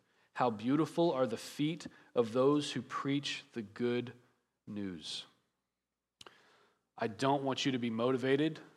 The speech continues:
by feeling like you have to be paying God back for the rest of your life. And I don't want you to be motivated by guilt this morning. I want you to be motivated by the conviction of the gospel. I want you to see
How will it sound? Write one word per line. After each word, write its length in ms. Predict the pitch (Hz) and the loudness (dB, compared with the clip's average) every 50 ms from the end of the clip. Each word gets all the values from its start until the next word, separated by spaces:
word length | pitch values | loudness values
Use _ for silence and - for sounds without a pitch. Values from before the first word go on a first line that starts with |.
| _ _ _ _ _ - | _ _ _ _ _ -4
by 200 | 123 123 117 110 | 0 0 0 0
feeling 400 | - - - 139 139 143 143 135 | 0 0 2 2 4 4 2 2
like 180 | 131 120 - | 0 -2 -2
you 60 | 135 | -2
have 180 | 117 135 127 - | -2 -2 -2 -2
to 80 | - 120 | -4 -4
be 220 | 113 127 127 127 - - - - _ _ | -2 -2 -2 -4 -6 -14 -20 -20 _ _
paying 320 | - - 147 143 139 139 131 | -2 0 2 2 2 2 2
God 320 | 123 131 127 127 117 101 | 4 6 6 6 4 4
back 420 | 123 123 139 160 165 - - - - | 4 4 4 4 2 0 -6 -14 -6
for 120 | - 151 | -2 0
the 60 | 143 | 2
rest 220 | 147 156 147 - 160 | 2 2 2 0 -2
of 60 | 147 | 0
your 100 | 160 156 | 2 4
life. 460 | 151 151 160 196 202 - - - - _ _ _ _ _ _ _ _ _ _ _ _ _ _ _ _ | 6 6 6 4 0 -4 -10 -18 -20 _ _ _ _ _ _ _ _ _ _ _ _ _ _ _ _
And 100 | - 110 | 2 2
I 60 | 110 110 | 4 6
don't 180 | 110 127 135 | 4 4 4
want 180 | 135 135 - - | 4 2 2 2
you 40 | 147 | 2
to 60 | 147 | 4
be 140 | 135 139 127 | 4 2 2
motivated 580 | 123 127 131 165 175 139 131 127 120 123 113 104 | 6 6 8 8 8 6 4 2 2 0 0 0
by 140 | 117 113 | 0 0
guilt 420 | 107 98 101 131 151 147 120 - - | 0 0 4 6 6 6 4 2 -4
this 220 | - 104 - - | -8 -8 -6 -6
morning. 340 | 123 110 104 95 87 85 82 - _ _ _ _ _ _ _ _ _ _ _ _ | -4 -6 -6 -6 -8 -12 -16 -20 _ _ _ _ _ _ _ _ _ _ _ _
I 100 | - 101 | -4 -2
want 200 | 123 156 151 - | 0 0 0 2
you 80 | 160 | 0
to 60 | 151 131 | 2 2
be 100 | 131 123 | 0 0
motivated 540 | 117 120 123 151 165 131 120 117 110 110 | 2 4 4 4 4 4 2 0 0 0
by 100 | 98 117 | -2 -4
the 80 | 107 107 | -4 -4
conviction 480 | - - 123 104 113 131 139 - - 139 | -6 -8 -8 -4 -4 -4 -2 -2 -4 -4
of 80 | 107 | -4
the 60 | 107 | -6
gospel. 680 | 104 90 - 120 113 131 123 - - - - 78 - - _ _ _ _ _ _ _ _ _ _ _ _ _ _ _ _ _ _ _ _ _ _ - - - | -8 -6 -2 0 0 0 0 -4 -6 -8 -10 -10 -12 -14 _ _ _ _ _ _ _ _ _ _ _ _ _ _ _ _ _ _ _ _ _ _ -20 -6 -2
I 40 | 135 | 0
want 180 | 151 165 165 - | 0 0 0 0
you 80 | 190 | 0
to 40 | 147 | 2
see 640 | - - - - - - 196 202 147 117 107 104 | 2 2 2 2 2 4 4 4 2 2 -2 -6